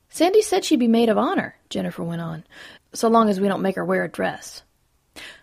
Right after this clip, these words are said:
"Don't you think you're a bit young?" I blurted. Jennifer's face went dark. She glanced down at the ring on her right hand,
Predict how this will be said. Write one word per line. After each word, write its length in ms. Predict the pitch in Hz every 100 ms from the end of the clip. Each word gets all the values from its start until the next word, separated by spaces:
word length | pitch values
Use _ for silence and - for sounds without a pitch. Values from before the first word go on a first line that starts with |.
| _
"Don't 280 | - 440 -
you 40 |
think 280 | 605 539 523
you're 100 | 466
a 120 | 453 415
bit 100 | 254
young?" 460 | 208 202 254 349 - _
I 120 | 165
blurted. 480 | 160 180 - 180 - _ _ _ _ _ _
Jennifer's 420 | - 254 220 190 -
face 280 | 220 214
went 220 | 185 - -
dark. 400 | 196 175 - _ _ _ _
She 140 | -
glanced 340 | 220 220 214 -
down 220 | 214 214
at 80 | 208
the 80 | 190
ring 260 | 208 208
on 100 | 190
her 100 | 175
right 260 | 170 180 185
hand, 400 | 170 185 175